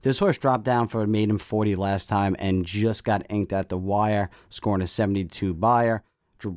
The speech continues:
first time on the drop down to maiden forty. Irad Ortiz stays aboard and is gonna be very tough to beat in here. To the outside,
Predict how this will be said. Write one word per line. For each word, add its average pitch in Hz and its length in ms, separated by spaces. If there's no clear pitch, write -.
first 110 260
time 104 240
on 98 80
the 95 60
drop 98 260
down 98 240
to - 160
maiden 90 320
forty. 113 480
Irad 107 360
Ortiz 101 340
stays 98 320
aboard 98 480
and 104 160
is 95 120
gonna 101 180
be 95 140
very 90 340
tough 90 320
to 98 100
beat 87 320
in 82 60
here. 78 360
To 180 240
the 151 200
outside, 107 720